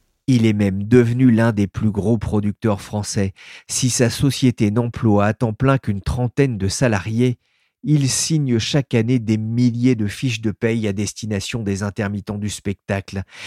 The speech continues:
Il a travaillé avec Desproges, Coluche, Barbara Obispo, Noah, Sting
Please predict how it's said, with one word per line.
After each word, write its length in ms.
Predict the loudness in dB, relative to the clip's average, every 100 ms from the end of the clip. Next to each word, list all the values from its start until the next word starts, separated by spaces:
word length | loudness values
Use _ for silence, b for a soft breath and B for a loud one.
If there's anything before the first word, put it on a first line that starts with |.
| B 2
Il 140 | 4
a 80 | 4
travaillé 460 | 2 0 2 4
avec 260 | 4 2 0
Desproges, 600 | 2 2 2 2 0 -2 b b 2
Coluche, 440 | 4 4 2 0
Barbara 540 | 2 2 2 2 4
Obispo, 540 | 2 2 -4 -2 2 4
Noah, 320 | 4 4 2
Sting 480 | -2 -2 0 0